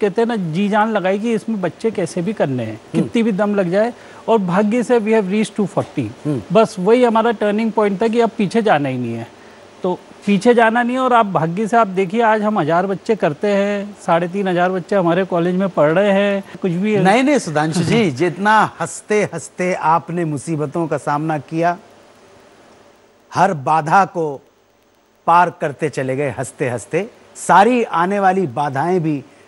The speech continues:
Speaker 2: वैसे ही पार हो जाएंगी। हंसते-हंसते, हंसते-हंसते कामयाबी सफलता को छुएंगे, यही हमारी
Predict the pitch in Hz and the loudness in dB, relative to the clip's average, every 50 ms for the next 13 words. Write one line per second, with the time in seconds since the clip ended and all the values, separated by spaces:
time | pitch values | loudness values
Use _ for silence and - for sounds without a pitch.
0 | - - 120 151 135 - - 156 156 165 143 - - 139 139 143 139 123 123 - | -16 -8 -6 -6 -4 -4 -2 -2 0 -2 0 0 2 2 2 2 0 -2 -6 -8
1 | 123 127 120 147 143 151 151 147 147 131 123 - - - - - - - 143 131 | -6 -2 -2 -2 0 0 -2 -2 -2 -4 -6 -8 -14 -20 -20 -20 -6 -4 -4 -4
2 | - - - 185 170 160 170 165 - - 196 190 180 175 - - - - _ _ | -4 -2 2 4 4 4 4 2 0 0 0 0 0 0 -2 -8 -16 -20 _ _
3 | - 139 135 - - - 165 156 123 131 117 - - 160 135 - - - 131 120 | -6 -6 -6 -6 -6 -4 -2 -2 -2 -4 -6 -8 -8 -8 -8 -6 -6 -4 -4 -4
4 | 117 120 127 135 151 147 160 165 151 127 - - - - - - - 135 - 120 | -2 -2 0 0 2 2 2 2 0 0 -2 -8 -18 -20 -20 -12 -12 -8 -6 -6
5 | 120 117 - - 127 117 117 113 - - - 135 143 151 147 135 135 127 127 131 | -6 -4 -2 -2 -2 -2 -4 -8 -8 -6 -4 -2 0 0 2 2 0 0 0 0
6 | 120 135 143 123 120 120 123 123 123 110 | 0 2 2 2 2 2 2 2 0 -2